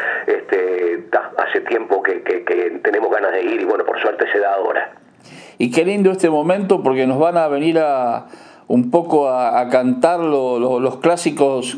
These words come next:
Speaker 2: que ya conocemos y también adelantar nuevas canciones, Tabaré.
Speaker 1: Sí, sí, este, también la idea es esa, ¿no? Siempre es, este, bueno, cuando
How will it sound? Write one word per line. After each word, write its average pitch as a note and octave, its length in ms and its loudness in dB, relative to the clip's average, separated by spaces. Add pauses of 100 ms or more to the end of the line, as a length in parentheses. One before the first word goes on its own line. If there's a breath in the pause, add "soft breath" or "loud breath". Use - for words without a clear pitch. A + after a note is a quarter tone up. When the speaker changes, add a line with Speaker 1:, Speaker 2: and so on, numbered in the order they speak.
Speaker 2:
que B2 100 2
ya D#3 160 0
conocemos G3 840 0
y G3+ 160 2
también F3+ 440 0
adelantar D3+ 440 0
nuevas G3 260 0
canciones, F3 460 0
Tabaré. D3 440 0 (1120 loud breath)
Speaker 1:
Sí, G3 220 0 (100)
sí, E3+ 240 -2
este, - 280 -2
también C3+ 440 0
la B2 80 0
idea D#3 240 0
es - 80 -4
esa, A2 320 0
¿no? B2 100 0 (180)
Siempre C3 340 0
es, G#2 60 -2
este, G2+ 480 -2 (520 loud breath)
bueno, - 180 0 (320)
cuando B2 380 -2